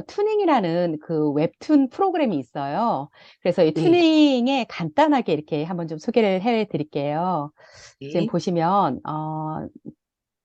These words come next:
Speaker 1: 투닝이라는 게, 네, 이렇게 보시면요.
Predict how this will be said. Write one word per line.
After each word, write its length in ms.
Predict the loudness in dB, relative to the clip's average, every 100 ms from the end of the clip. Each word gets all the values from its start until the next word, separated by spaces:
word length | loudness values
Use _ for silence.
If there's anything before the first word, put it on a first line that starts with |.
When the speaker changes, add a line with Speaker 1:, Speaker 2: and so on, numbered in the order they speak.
| _ _ _ _
Speaker 1:
투닝이라는 600 | -6 -2 -2 -2 -4 -4
게, 460 | -4 -4 -2 -2 -4 _ _ _ _ _ _ _ _ _ _ _ _ _ _ _ _ _ _ _ _ _ _ _ _ _ _ _ _ _ _ _ _ _ _ _ _ _ _ _ _ _ -14
네, 240 | -14 -14 -16
이렇게 360 | -16 -16 -14
보시면요. 680 | -10 -10 -10 -8 -6 -6 -8